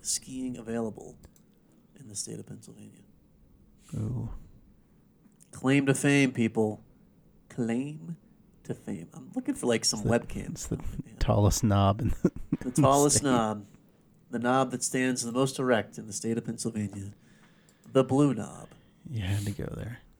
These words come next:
Speaker 1: Uh, I did. Oh, there we go. Vertical drop, one thousand seventy-two feet.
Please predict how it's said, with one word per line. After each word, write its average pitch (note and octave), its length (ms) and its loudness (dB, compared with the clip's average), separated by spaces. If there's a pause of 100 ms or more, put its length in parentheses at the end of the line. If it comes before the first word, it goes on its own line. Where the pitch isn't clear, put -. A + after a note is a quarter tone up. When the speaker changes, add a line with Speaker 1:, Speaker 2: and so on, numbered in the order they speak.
(280)
Speaker 1:
Uh, E2 840 -6
I - 60 -10
did. C#2+ 180 -14 (720)
Oh, C#3 100 6
there C3 120 6
we A#2 80 2
go. G#2+ 120 -4
Vertical A#2+ 320 -2
drop, A2 260 -2
one A#2 140 -6
thousand A2 420 -2
seventy-two G#2+ 560 -10
feet. - 360 -20